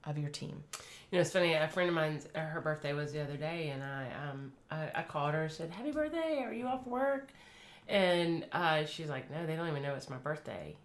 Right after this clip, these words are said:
Speaker 1: Wow.
Speaker 2: And I was like, "How don't they know it's your birthday? I mean, that should be something that the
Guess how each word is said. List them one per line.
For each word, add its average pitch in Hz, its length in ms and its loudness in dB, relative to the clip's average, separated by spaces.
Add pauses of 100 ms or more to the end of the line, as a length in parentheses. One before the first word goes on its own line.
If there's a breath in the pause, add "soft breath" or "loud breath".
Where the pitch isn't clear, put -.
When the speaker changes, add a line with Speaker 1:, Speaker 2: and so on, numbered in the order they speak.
(580)
Speaker 1:
Wow. 139 260 -6 (120)
Speaker 2:
And 175 260 2
I 175 160 4
was 185 120 2
like, 156 320 0 (480)
"How - 220 -16
don't 294 100 -6
they 240 120 -2
know 233 400 4
it's - 160 -4
your 185 80 0
birthday? 175 560 -2
I 170 40 0
mean, 196 240 2
that 269 220 2
should 233 180 -4
be 214 200 2
something 208 460 0
that 170 220 0 (420 loud breath)
the 170 300 4